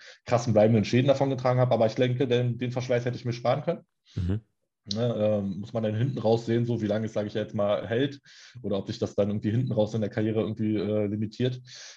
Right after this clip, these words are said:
Speaker 1: Aber, äh, ja, das waren tatsächlich so die Anfänge, dass es gar nicht so sehr klar war, ja, Bodybuilding und das ist jetzt total der Fokus, sondern ja klar, ein bisschen dickere Arme will dann irgendwie jeder haben.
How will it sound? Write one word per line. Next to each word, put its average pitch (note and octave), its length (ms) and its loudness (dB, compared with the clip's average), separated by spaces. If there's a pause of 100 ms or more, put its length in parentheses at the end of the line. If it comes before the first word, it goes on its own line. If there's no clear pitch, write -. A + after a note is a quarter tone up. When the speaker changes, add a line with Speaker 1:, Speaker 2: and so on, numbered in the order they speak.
Speaker 1:
Aber, F#2+ 560 4
äh, G2 240 2
ja, C3+ 140 4
das - 160 -6
waren C3 100 2
tatsächlich C3+ 380 -6
so C3+ 100 -4
die B2 80 0
Anfänge, B2 380 -4
dass F#2+ 120 -4
es G#2+ 120 -10
gar G#2+ 120 2
nicht B2 140 -2
so A#2 80 -4
sehr A2 300 6
klar A#2 320 0
war, A2 120 2
ja, G#2+ 380 0
Bodybuilding C#3+ 480 -4
und A#2+ 80 -4
das A2+ 140 -6
ist A#2 80 -10
jetzt A#2+ 140 -4
total A#2+ 200 0
der G#2+ 120 2
Fokus, D#3+ 380 -4
sondern A#2 280 0
ja A#2 100 4
klar, B2+ 200 4
ein B2+ 60 -2
bisschen B2 200 -4
dickere A2+ 240 2
Arme B2+ 520 0
will A#2+ 140 -2
dann A#2 140 -2
irgendwie A#2+ 180 -8
jeder C#3 180 2
haben. D#3 200 0